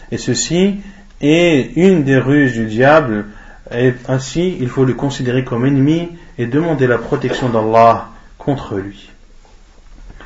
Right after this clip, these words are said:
والقسم الثاني بدعة نسبية، بأن أصل الشيء مشروع، لكن يخصص بزمان أو بمكان لم يشرعه الله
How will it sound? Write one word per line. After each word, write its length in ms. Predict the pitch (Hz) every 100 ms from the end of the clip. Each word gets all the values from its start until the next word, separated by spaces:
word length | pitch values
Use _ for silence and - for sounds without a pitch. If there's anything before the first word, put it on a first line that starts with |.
| - - - -
والقسم 520 | 147 160 269 262 208 180
الثاني 760 | - 226 226 196 170 170 170 135
بدعة 600 | 127 214 147 147 143 190
نسبية، 920 | 180 135 123 - 117 143 110 98 - - - - - - - - - -
بأن 460 | 131 160 214 214 185
أصل 440 | 175 208 - 165
الشيء 480 | 156 - 190 196 160
مشروع، 760 | 135 131 131 143 165 180 156 131
لكن 440 | 170 185 - 156
يخصص 600 | 135 127 185 - 156 -
بزمان 760 | 127 123 123 120 139 156 160 151 -
أو 140 | 139
بمكان 680 | 120 113 110 107 156 170 135
لم 220 | 165 156
يشرعه 460 | 120 - 135 127 110
الله 600 | 120 117 143 170 160